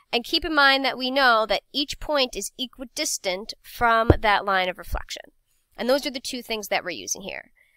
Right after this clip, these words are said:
So we're going to construct a perpendicular line, so please fix that on your notes, by constructing a perpendicular line through a point, which is the pre-image point, not on the line, which is the line of reflection.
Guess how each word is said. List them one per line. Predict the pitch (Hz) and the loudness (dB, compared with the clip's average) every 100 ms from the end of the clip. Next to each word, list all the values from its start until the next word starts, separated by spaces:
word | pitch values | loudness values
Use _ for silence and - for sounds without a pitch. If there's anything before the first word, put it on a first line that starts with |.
| _ | _
So | - - 254 | -6 0 0
we're | 254 311 | 0 2
going | 311 311 | 2 2
to | - - | -2 -10
construct | 262 254 - 247 - - - - _ _ _ _ _ _ | -8 -6 0 2 2 -2 -10 -10 _ _ _ _ _ _
a | 220 226 | -4 -4
perpendicular | - 254 - 277 262 - 269 302 | -2 -4 -4 -4 -4 -4 -4 -2
line, | 269 208 190 240 | 0 0 0 -4
so | - | -10
please | 202 - 202 | -14 -10 -10
fix | - 214 - | -8 -8 -6
that | 214 | -4
on | 214 | -2
your | 254 254 | -2 -2
notes, | 185 240 - - | -4 -4 -8 -4
by | 233 | -4
constructing | - 240 - 262 277 254 | -4 -8 -6 -6 -4 -6
a | 247 | -4
perpendicular | - 262 269 262 269 302 302 254 | -2 -4 -4 -6 -4 -4 -4 0
line | 214 208 233 | 2 2 0
through | - 214 220 | -6 -8 -4
a | 240 | -4
point, | - 320 262 240 - - _ _ _ _ _ _ - | -4 -4 -2 -2 -6 -18 _ _ _ _ _ _ -16
which | 202 - | -14 -10
is | 202 202 | -10 -10
the | 202 202 | -12 -12
pre-image | - 254 262 226 190 175 - | -12 -10 -4 -2 -4 -6 -10
point, | - 175 165 233 - - _ _ _ _ _ _ | -10 -8 -8 -10 -14 -20 _ _ _ _ _ _
not | 208 208 247 247 | 0 6 6 6
on | 240 262 | 2 2
the | 262 | 2
line, | 285 247 208 208 220 | 4 4 4 0 -2
which | 208 - | -8 -8
is | 208 202 | -10 -10
the | 214 202 | -10 -4
line | 185 180 180 | -2 0 -2
of | 175 | -8
reflection. | 180 - - - - | -10 -10 -10 -14 -18